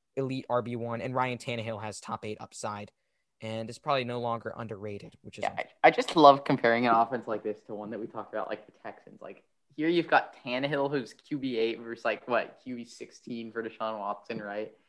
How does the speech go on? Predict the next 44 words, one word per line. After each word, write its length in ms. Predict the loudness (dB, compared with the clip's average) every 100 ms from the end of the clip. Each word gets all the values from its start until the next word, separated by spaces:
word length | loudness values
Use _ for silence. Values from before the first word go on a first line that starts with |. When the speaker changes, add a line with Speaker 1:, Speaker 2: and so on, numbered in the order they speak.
| _ _
Speaker 2:
And 100 | -8
then 100 | -4
Speaker 1:
Mm-hmm. 40 | -4
Speaker 2:
you've 100 | 4
got 300 | 4 4 -16
two 400 | 0 2 2 0
top 400 | -4 2 2 2
fifteen 520 | -10 -10 -10 -6 -4
wide 220 | 4 4 4
receivers 440 | -2 -6 -6 -6
versus 160 | -8 -16
the 60 |
Texans 420 | -16 -16 _ -12
who 100 | -8
don't 220 | -4 -6 -8 _ _ _ _ _
have 300 | 8 8 0
one 380 | 2 2 2 -2
top 340 | 4 4 4
thirty. 380 | 0 2 0 0
And 120 | -4
then 120 | -4 -6
you 140 | -2
have, 240 | 2 2 4
like, 240 | 2 2 -14 _ _ _ _ _ _ _
you 60 | -2
know, 100 | 0
it's 220 | 0 -4
just 180 | -12 -14
crazy, 600 | -12 -2 0 0 -4 -12
the 80 | -10
huge 260 | -10 -6
difference. 280 | -4 -2 2
A 60 | 2
running 340 | 4 2 2
back 280 | 4 4 2
that 100 | -4
is 220 | -6 -14 -2
top 340 | 8 8 8 4
five 340 | 6 6 2
versus 220 | -2 -2
a 80 | -4
running 280 | -4 -6 -2
back 280 | -2 -2 -6
that's 180 | -20